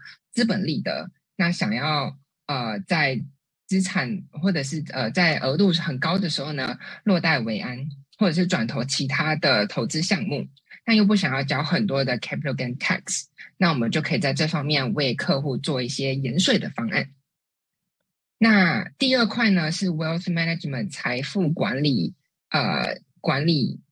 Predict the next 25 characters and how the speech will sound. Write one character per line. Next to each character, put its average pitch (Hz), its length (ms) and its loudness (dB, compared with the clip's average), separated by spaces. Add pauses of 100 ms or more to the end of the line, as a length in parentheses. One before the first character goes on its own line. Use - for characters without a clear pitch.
(120)
方 175 220 4
面 151 320 4
的 98 220 0
服 - 200 -8
务。 - 300 -2 (800)
这 240 80 4
块 240 160 2
呢， 151 180 2
主 131 100 -2
要 127 160 2
是， 156 200 -2
也 123 180 -4
是 175 100 -2
包 147 200 0
括 139 240 -2
了 135 160 0
家 175 200 0
庭 185 160 2
资 175 140 -4
产 175 180 -2
配 190 220 2
置 - 140 -2
的 110 100 -2
优 156 220 0
化， 180 320 0